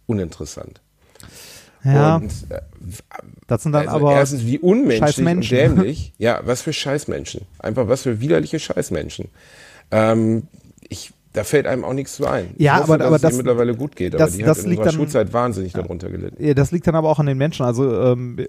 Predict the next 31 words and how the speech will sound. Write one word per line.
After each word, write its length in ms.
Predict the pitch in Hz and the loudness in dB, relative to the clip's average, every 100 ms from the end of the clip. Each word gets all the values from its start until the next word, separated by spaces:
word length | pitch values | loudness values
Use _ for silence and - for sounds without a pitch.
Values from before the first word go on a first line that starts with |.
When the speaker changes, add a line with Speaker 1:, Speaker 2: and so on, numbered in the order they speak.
| - | -10
Speaker 2:
ne, 260 | - 127 143 | -10 -8 -6
ich 140 | - | -8
kenne 220 | - 160 156 | -2 0 0
auch 180 | 147 | 0
Leute, 320 | 147 143 - 135 | 2 2 0 -6
die, 380 | 123 131 131 | -4 -4 -4
äh, 320 | - 127 123 117 | -2 0 0 -2
die 160 | 123 | 0
auch 260 | 135 170 - | 2 2 0
adoptiert 580 | 143 143 - - 151 - | -2 -2 -2 0 0 2
sind, 200 | 190 156 | -4 -2
das, 240 | 139 - | -2 -4
äh, 40 | |
ne? 600 | 131 131 127 127 143 214 285 _ - - _ - | -2 0 0 0 2 0 -2 _ -20 -20 _ -2
Und, 360 | 156 151 151 - | 0 2 0 -2
äh, 260 | 143 143 123 | 0 2 0
die 240 | 135 139 | -2 -4
von 200 | - 175 | -2 -2
ihren 140 | 147 - | -2 -2
Eltern 340 | 139 - 143 | -2 0 0
geliebt 340 | 123 143 - | 0 -2 0
werden 240 | 143 143 131 | 0 0 0
wie 60 | |
die 120 | 131 113 | -2 -2
eigenen 300 | 127 143 143 | -2 -4 -4
Kinder. 440 | - 240 107 95 | -4 -2 -4 -2
Also, 460 | 117 120 123 117 117 _ | -2 2 2 0 -4 _
ne, 220 | 135 165 - | -8 -8 -8
ist 160 | - - | -8 -2
ja 100 | 131 | 0
Speaker 1:
Total. 460 | 139 185 185 95 | 2 4 4 2